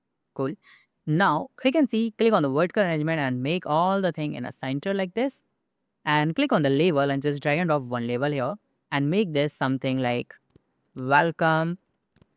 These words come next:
to T C T," like this. Okay. Now let's design this. Okay. So how we can do this? So I'm gonna just make it like this is forty or maybe the thirty will be fine. And I need one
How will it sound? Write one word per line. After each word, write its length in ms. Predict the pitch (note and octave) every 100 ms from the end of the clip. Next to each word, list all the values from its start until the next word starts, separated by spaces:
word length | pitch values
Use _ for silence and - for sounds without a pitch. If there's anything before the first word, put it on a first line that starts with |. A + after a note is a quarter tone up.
| _ _ -
to 320 | B2 B2 B2+
T 120 | A3 A#3
C 140 | - A2+
T," 160 | - - _ _ _ _ -
like 160 | F#3+
this. 320 | F#3+ - - -
Okay. 200 | F3 B3+ - _ _ _
Now 120 | - E4
let's 260 | E4 -
design 540 | C#3+ C#3+ C3 B2+ B2+ A2+
this. 240 | A2+ - -
Okay. 240 | C#3+ F3+ - _
So 160 | - F3+
how 60 |
we 100 | C4
can 160 | C4 D3
do 140 | C3+
this? 260 | B2+ B2+ D3 -
So 80 |
I'm 60 | C#4+
gonna 120 | C4
just 200 | D3+ D3
make 240 | D3 C3+ C3
it 240 | B2+ B2+ -
like 320 | C3 A#2+ A#2+ - _ _
this 200 | C3+ B2
is 180 | A#2+ - -
forty 640 | D#3+ F3 - F3+ F3 F#3+ - _ _ _ _ _
or 240 | F3 B2+ B2
maybe 180 | B2 C3
the 140 | C3 -
thirty 300 | G3+ A3+ D#3
will 160 | A#2
be 120 | - A#2+ _
fine. 480 | D3+ D#3+ E3 F3+ F#3+ - _ _ -
And 220 | C#3+ D#3
I 80 | A#3+
need 320 | D4+ C4 D3+
one 480 | C#3 C3+ C3+ C#3